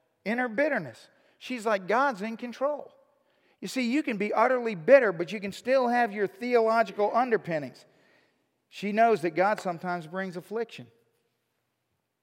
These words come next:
You know that? The psalmist says in Psalm thirty-four, "Many are the afflictions of the righteous." It's right there in black and white. I mean, that's just a simple, there, there's a million places, but that's just a simple way for you to know. Yeah,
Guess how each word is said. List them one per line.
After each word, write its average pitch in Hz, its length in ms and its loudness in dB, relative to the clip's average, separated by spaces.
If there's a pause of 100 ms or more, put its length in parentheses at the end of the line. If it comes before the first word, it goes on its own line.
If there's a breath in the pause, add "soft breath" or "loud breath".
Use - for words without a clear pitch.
(480)
You 175 160 -6
know 208 200 2
that? 240 280 0 (1000 soft breath)
The 160 100 -2
psalmist 220 440 0
says 175 180 0
in 165 60 -10
Psalm 190 320 -2
thirty-four, 196 500 0
"Many 185 300 -4
are 180 60 2
the 165 120 0
afflictions 175 480 -4
of 180 60 -6
the 170 100 -4
righteous." 165 540 -6
It's 135 120 -16
right 143 300 -4
there 165 180 -8
in 139 100 -12
black 143 280 -6
and 139 140 -14
white. 120 180 -14 (1000)
I - 60 -14
mean, 175 120 -6
that's 170 200 -4
just 156 200 -10
a 127 60 -8
simple, 135 460 -12
there, 156 180 -4
there's 160 220 -4
a 147 60 -8
million 151 440 -8
places, 127 460 -6
but 139 100 -6
that's 151 220 -2
just 147 160 -14
a 151 60 -10
simple 156 380 -10
way 135 180 -2
for 135 100 -16
you 151 160 -8
to 151 80 -10
know. 156 180 -2 (540 soft breath)
Yeah, 262 280 -12